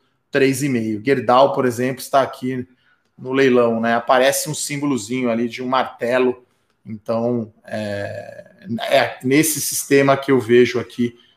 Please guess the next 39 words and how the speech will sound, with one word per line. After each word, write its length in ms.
o 80
leilão. 560
É... 720
você 260
consegue 580
ver 420
isso 340
também 260
no 80
seu 200
aplicativo 920
de 120
home 200
broker, 440
tá? 280
Você 240
vê 220
lá, 200
as... 260
o 80
leilão 320
é 20
como 140
se 80
fosse 180
uma 140
pré-negociação, 1000
né? 140
Então, 260
antes 180
de 140
abrir, 480
eles 220
comparam 520
todas 280
as 120
compras 440
e 100
vendas. 600